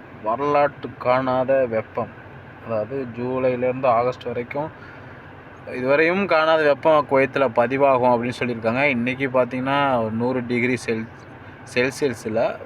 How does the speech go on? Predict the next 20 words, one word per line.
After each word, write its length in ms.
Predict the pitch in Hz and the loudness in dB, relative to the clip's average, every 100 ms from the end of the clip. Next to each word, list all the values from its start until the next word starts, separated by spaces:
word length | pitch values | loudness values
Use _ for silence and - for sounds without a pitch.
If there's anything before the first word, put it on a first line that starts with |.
| - | -2
ஃபாரன்ஹீட் 580 | 123 139 143 131 123 127 | 2 2 0 -6 -6 -6
நூறு 280 | 123 117 | -4 -4
டிகிரி 380 | 117 120 135 196 - - - - - - - | -2 0 0 -2 -10 -20 -20 -20 -20 -20 -4
செல்சியஸ் 480 | 160 160 - 196 - 147 | 0 0 2 0 0 2
பார்த்தா, 400 | 147 180 156 151 | 4 4 2 0
நாற்பத்தொம்பது 500 | - 156 151 139 131 | 0 0 2 2 2
டிகிரி 200 | 143 165 | 2 0
செல்சியஸுக்கு 420 | 147 135 139 120 110 | -2 -2 -4 -4 -2
ஹீட் 240 | 123 123 | -2 0
அடிச்சிட்ருக்கு. 920 | 117 110 117 110 - 110 147 175 - | -2 -2 -10 -10 -6 -4 -4 -6 -10
இந்த 420 | 139 156 160 156 135 - | -8 -6 0 2 2 -2
சூட்லேயும் 960 | 160 190 - 190 170 135 135 175 220 233 - - - - 143 | -4 -4 -2 2 2 2 0 0 -2 -6 -16 -18 -18 -14 0
இந்த 160 | 135 - | 0 2
குவைத்தியை 480 | 151 170 190 - 196 | 4 4 2 2 4
பாருங்க, 460 | 139 131 127 127 151 | 4 2 2 2 4
ஒரு, 380 | 143 131 131 127 | 4 4 2 2
இந்த 160 | 127 | 0
வீட்ல 280 | 139 180 165 | 0 2 2
வேலை 220 | 139 143 - | 2 2 2
செய்ற 160 | 135 | 0